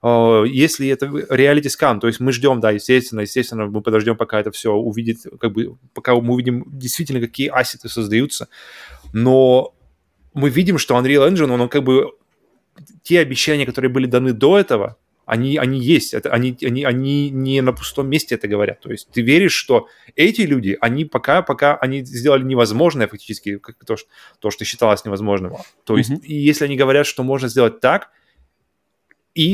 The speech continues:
Speaker 1: я, у меня нет, как бы, знаешь, пока ещё такого, что «Да, чё вы говорите?» У меня и, и первый вопрос, окей,
Speaker 2: <clears throat>
Speaker 1: давайте посмотрим, очень интересно,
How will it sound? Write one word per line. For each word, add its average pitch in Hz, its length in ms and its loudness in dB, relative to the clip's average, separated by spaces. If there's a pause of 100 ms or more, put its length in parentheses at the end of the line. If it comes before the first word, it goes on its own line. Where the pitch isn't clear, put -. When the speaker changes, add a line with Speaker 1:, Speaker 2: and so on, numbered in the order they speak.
(140)
Speaker 1:
я, 156 200 4
у 156 100 2
меня 165 180 2
нет, 165 240 2
как 117 140 -2
бы, 107 100 0
знаешь, 110 280 0
пока 123 180 2
ещё 113 180 0
такого, 120 220 2
что - 100 -20
«Да, 226 380 -2
чё - 280 -6
вы 151 100 -2
говорите?» 104 480 -4 (320)
У 113 80 0
меня 147 300 4
и, 143 260 0
и 151 40 -6
первый 135 240 2
вопрос, 143 280 2 (100)
окей, - 280 0
Speaker 2:
<clears throat> 185 40 6
Speaker 1:
давайте 107 280 2
посмотрим, 113 540 -6
очень 123 280 -6
интересно, 135 400 -4